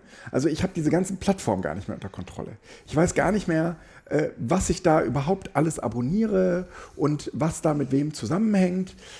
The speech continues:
Ähm, und der hat gar nicht so sehr auf die, auf die Daten abgegeben, die da von A nach B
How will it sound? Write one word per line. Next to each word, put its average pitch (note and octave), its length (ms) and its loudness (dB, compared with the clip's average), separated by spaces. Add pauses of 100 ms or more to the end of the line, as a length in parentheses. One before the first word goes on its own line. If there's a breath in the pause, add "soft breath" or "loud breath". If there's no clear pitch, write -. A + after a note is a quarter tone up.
(180 loud breath)
Ähm, C#3 460 2 (100)
und C#3 160 2
der C3 80 6
hat B2+ 140 2
gar A2+ 160 4
nicht E3 120 -2
so C#3 120 0
sehr C3+ 200 0
auf - 80 -6
die, A2+ 300 0 (320 soft breath)
auf - 80 -20
die A#2 100 -4
Daten D#3 320 0
abgegeben, A#2+ 480 -2
die B2 60 0
da B2+ 100 2
von - 220 -8
A A2+ 100 -2
nach B2 140 -4
B C3 300 0